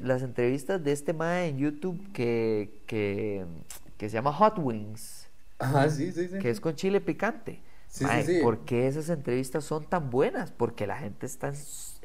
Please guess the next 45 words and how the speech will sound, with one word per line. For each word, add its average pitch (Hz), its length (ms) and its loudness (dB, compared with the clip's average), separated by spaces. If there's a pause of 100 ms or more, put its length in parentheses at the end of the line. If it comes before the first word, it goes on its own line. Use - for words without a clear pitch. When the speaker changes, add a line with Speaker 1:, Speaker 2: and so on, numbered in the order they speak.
(260)
Speaker 1:
concentrada 123 920 2
en 156 60 -8
que - 160 -6
se 156 100 -2
le 113 80 0
están 117 320 -4
saliendo 143 560 2
los 139 200 2
ojos 139 240 2
del 147 240 2
chile, 226 340 -2
entonces 127 480 -2 (380)
no, 131 480 4
no 117 140 0
se 147 160 0
ponen 147 460 0 (400)
a-, 110 180 -4
diplomáticos 127 920 0
como 110 260 -4
en 107 80 -4
un 113 180 -6
Jimmy 120 240 -4
Fallon 117 460 2
o 113 40 -4
un 110 120 -4
Jimmy 120 260 -4
Kimmel, 131 440 -2
o - 20 4
ahí 113 140 2
que 110 160 -4
vi-, 107 100 -2
tienen 113 340 -4
todo 120 160 0
ensayadito 117 720 -2
y 107 40 -2
preparado 104 720 -2
y 95 80 -6
casi 110 300 -8
que - 160 -8
las 98 280 -8
risas 120 420 -6
están 101 240 -10
ensayadas 113 640 -4
y... - 40 -10
o - 40 -10